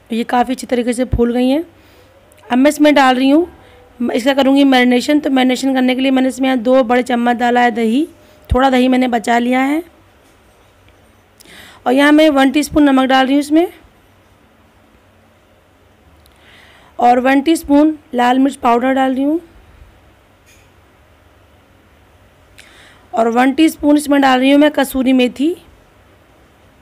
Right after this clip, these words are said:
और one teaspoon इसमें डाल रही हूँ मैं गरम मसाला powder।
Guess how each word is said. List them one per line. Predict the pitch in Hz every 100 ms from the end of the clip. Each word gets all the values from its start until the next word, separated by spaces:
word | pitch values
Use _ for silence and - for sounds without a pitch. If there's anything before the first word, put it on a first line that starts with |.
| _ _ _ _ _ _ _ _ _ _ _ _ - - - _
और | - 247
one | 254 269
teaspoon | 311 311 302
इसमें | 285 294
डाल | 262 247
रही | 240
हूँ | 269
मैं | 320
गरम | 269 262 254
मसाला | 247 254 240 330
powder। | - 247 220 208